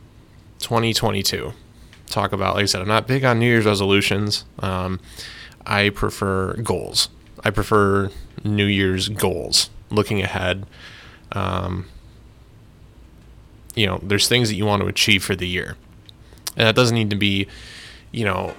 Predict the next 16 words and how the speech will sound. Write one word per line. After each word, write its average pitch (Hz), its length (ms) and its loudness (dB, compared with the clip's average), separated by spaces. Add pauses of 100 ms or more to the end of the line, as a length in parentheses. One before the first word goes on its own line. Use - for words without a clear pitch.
I 101 160 -4
think 143 140 2
when 135 80 2
you 120 80 2
talk 120 100 4
about 98 120 0
New 107 80 2
Year's 104 180 2
resolutions, 98 540 -2
it's - 80 -2
like, 98 120 -2
"Oh, 78 100 0
I'm 101 220 -4
gonna 101 160 -2
lose 101 260 0
weight. 92 300 -4